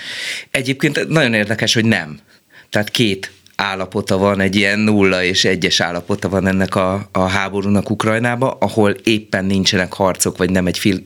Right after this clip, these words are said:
frissen felszabadított terület volt, ott teljesen normálisan működik az élet, azt leszámítva persze, hogy rendszeres légiriadók vannak, illetőleg időnként be-, becsapódik egy rakéta, amit, ö, persze szürreális innen Magyarországról elképzelni,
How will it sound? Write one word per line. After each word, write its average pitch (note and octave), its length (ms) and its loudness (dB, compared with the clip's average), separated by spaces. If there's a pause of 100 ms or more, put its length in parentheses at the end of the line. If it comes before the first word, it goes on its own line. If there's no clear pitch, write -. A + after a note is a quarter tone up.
(120)
frissen G2+ 360 0
felszabadított F#2 720 0
terület A#2 380 0
volt, B2+ 240 0 (320)
ott - 140 -2
teljesen F#2 580 0 (160)
normálisan F2+ 880 0
működik F#2+ 440 2
az F2 120 2
élet, F#2+ 600 -2
azt F#2+ 220 0
leszámítva F#2 580 -2
persze, F2 360 0
hogy F2+ 80 2
rendszeres E2 580 0 (220)
légiriadók F2+ 800 0
vannak, F2 500 0 (240)
illetőleg F2+ 560 -2
időnként F2+ 720 0
be-, D2+ 400 -4 (100)
becsapódik E2 600 0
egy F2 120 0
rakéta, F2 420 -2
amit, F2+ 280 -2
ö, F2+ 220 2
persze F2 360 -2
szürreális F#2 520 0
innen F#2+ 160 2
Magyarországról F#2 680 0
elképzelni, A2 600 0